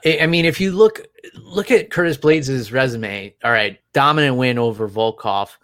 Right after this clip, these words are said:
Uh, knocked out Junior Dos Santos in his last fight. Knocked out Shamil Abdurakhimov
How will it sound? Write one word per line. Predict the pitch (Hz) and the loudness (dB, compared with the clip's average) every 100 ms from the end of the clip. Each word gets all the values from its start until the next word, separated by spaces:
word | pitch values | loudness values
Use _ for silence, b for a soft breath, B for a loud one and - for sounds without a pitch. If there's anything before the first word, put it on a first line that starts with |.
| _ _ _ _ - | _ _ _ _ -6
Uh, | 110 101 98 92 - | -2 -2 -2 -6 -12
knocked | 147 135 147 143 | -4 0 0 2
out | 165 135 - - | 2 2 -4 -10
Junior | 139 135 | -4 -2
Dos | 123 117 | 0 -2
Santos | - 113 110 107 101 | -2 -6 -4 -8 -10
in | 104 | -14
his | 95 | -12
last | 101 104 - | -8 -8 -6
fight. | 107 98 | -8 -6
Knocked | 113 127 - | -4 -4 0
out | 131 | 0
Shamil | - 120 120 117 110 | 0 -4 -2 0 0
Abdurakhimov | 107 113 101 113 110 107 104 - | 2 0 0 -4 -2 0 0 -4